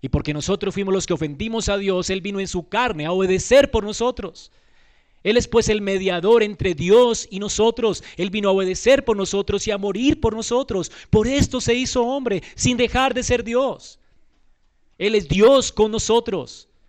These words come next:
Hermanos, Cristo logró esa salvación por esa razón. Pero además, Él vino también a hacer perfecta justicia.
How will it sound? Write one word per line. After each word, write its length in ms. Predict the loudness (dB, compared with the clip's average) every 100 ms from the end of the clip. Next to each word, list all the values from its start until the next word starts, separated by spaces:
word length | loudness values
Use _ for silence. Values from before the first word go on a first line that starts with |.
| _ _ _ _ _ _ _ _ _ _
Hermanos, 420 | -4 -2 -2 -2
Cristo 520 | -2 0 -2 -2 -2
logró 360 | -2 -2 -2 -2
esa 140 | -4
salvación 640 | -6 -6 -6 -4 -4 -4
por 140 | -4 -4
esa 160 | -4
razón. 440 | -6 -6 -8 -10 -16 _ _ _ _ _ _ _ _ _ _ _ _ _ _ _
Pero 160 | -12 -6
además, 600 | -4 -4 -4 -6 -10 -16 _
Él 140 | -8
vino 220 | -6 -6
también 560 | -4 -6 -4 -6 -6 -10 _ _ _ _ _ -8
a 60 |
hacer 300 | -4 -4 -4
perfecta 520 | -4 -4 -2 -4 -2
justicia. 580 | -6 -8 -8 -10 -10 -14